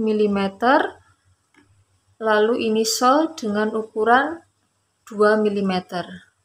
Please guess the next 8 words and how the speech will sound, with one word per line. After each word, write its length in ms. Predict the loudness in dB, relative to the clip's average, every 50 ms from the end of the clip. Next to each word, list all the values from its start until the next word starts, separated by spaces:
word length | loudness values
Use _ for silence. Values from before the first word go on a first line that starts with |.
| _ _ _ _ _ _ _ _ _ _ _ _ _ _ _ -8
Pembandingnya 640 | -4 -2 -2 0 0 0 -2 -2 -2 -2 -2 -4 -6
begini. 480 | -8 -12 -8 -8 -6 -6 -6 -6 -8 -10 _ _ _ _ _ _ _ _ _ _ _ _ _ _ _ _ _ _ _
Sama 400 | _ -14 -8 -4 -4 -2 -2 -2
saja 560 | -4 -4 -4 -4 0 2 4 4 4 2 0
bisa 320 | -4 -8 -6 -4 -6 -6
digunakan. 800 | -6 -10 -10 -8 -6 -6 -6 -6 -8 -10 -10 -10 -8 -8 -8 -10 -12 -16 _ _ _ _ _ _ _ _ _ _ _ _ _ _ _ _ _
Sekarang 720 | -20 -18 -12 -6 -4 0 4 4 4 4 4 0 -4 -8 -10 -14 -14 -14 -16 _ _ _ -20
saya 320 | -10 -4 -2 0 0 2